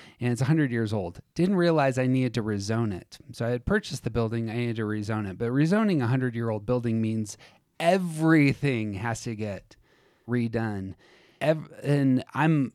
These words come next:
I'm, uh, fifteen months into this. I'm still in the process of doing all the stuff that I can't see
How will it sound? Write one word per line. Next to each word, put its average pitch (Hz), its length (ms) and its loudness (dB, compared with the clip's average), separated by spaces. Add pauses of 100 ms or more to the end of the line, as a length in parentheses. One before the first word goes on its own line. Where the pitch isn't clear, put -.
I'm, 135 200 2
uh, 123 260 2
fifteen 147 380 2
months 131 240 0
into 131 180 0
this. 117 260 -2
I'm 147 120 0
still 190 260 -4
in 226 120 0
the 147 60 0
process 123 640 -2 (120)
of 123 120 -6
doing 135 360 -2
all 131 180 -4
the 147 140 0
stuff - 340 -6
that - 220 -8 (120)
I 135 280 -6
can't 143 440 -6
see 117 340 -10